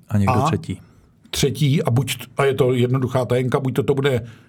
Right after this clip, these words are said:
Speaker 2: nový mistr, a pokud bude mistrem Pardubice nebo Sparta,
Speaker 1: Tak třetí tým
Speaker 2: tak
Speaker 1: po
Speaker 2: to bude
Speaker 1: základní
Speaker 2: Třinec.
Speaker 1: části. Jasně.
Speaker 2: Jo? Takže tomhle jsou jako karty rozdaný jasně. Celou sezonu tady mluvíme o určité odskočené trojici,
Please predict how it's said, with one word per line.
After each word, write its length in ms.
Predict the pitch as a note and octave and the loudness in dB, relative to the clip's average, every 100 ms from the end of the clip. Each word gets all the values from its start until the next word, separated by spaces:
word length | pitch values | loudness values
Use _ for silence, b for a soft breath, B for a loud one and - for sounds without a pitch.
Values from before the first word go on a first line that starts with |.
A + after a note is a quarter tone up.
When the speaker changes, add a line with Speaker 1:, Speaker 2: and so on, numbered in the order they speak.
| - | -2
Speaker 2:
nový 240 | C3 C#3 | 0 2
mistr, 440 | B2 - - B2+ D#3+ | 0 0 0 0 0
a 80 | D3 | -2
pokud 220 | C3 B2+ | 0 0
bude 120 | C3 | 0
mistrem 320 | B2+ A2+ C3 | 0 0 0
Pardubice 460 | A2 A2+ C3 B2 C3 | 0 0 0 0 0
nebo 160 | B2 | 0
Sparta, 520 | A2+ A2+ A2 - B2+ D#3+ | -2 -2 -4 -2 -2 -2
Speaker 1:
Tak 160 | - | -8
třetí 300 | - G2+ G2+ | -10 -8 -6
tým 140 | G2+ F#2+ | -6 -4
Speaker 2:
tak 100 | - | -2
Speaker 1:
po 60 | |
Speaker 2:
to 60 | G2+ | 0
bude 100 | - | 0
Speaker 1:
základní 80 | G#2 A#2 | 0 -2
Speaker 2:
Třinec. 200 | G2+ - | -2 -8
Speaker 1:
části. 160 | - - - | -16 -20 -14
Jasně. 300 | G2+ - G#2 - _ _ _ | -12 -12 -16 -16 _ _ _
Speaker 2:
Jo? 260 | G#2+ A#2 B2+ B B B | -2 0 -2 B B B
Takže 220 | A2+ B2 | 0 0
tomhle 420 | A#2+ C3 C#3+ C#3 G2+ | 0 0 0 -2 -6
jsou 220 | - C#3+ | -2 0
jako 220 | B2+ D3 | 0 -2
karty 280 | A#2 B2 C3+ | -2 -2 0
rozdaný 400 | C3 C3 C#3 C3 | 0 0 -2 0
jasně. 460 | A2+ - C#3 D3+ D#3+ B B B | -2 -2 -2 -2 -4 B B B
Celou 220 | D3 D3 | 2 2
sezonu 360 | B2 C3 C#3+ C3+ | 2 0 0 0
tady 200 | C3 C#3 | 0 0
mluvíme 420 | C#3 B2+ C3 C#3+ | 0 0 0 -2
o 180 | A2+ B2+ | -2 -2
určité 440 | B2 G#2+ C3+ B2 | 0 -2 0 -2
odskočené 640 | D3 A#2 - - C#3+ C#3 | -2 -2 0 0 0 -2
trojici, 680 | A#2+ A#2 A2+ A2 C3+ B2+ C#3+ | 0 -2 -2 -2 -2 -2 -4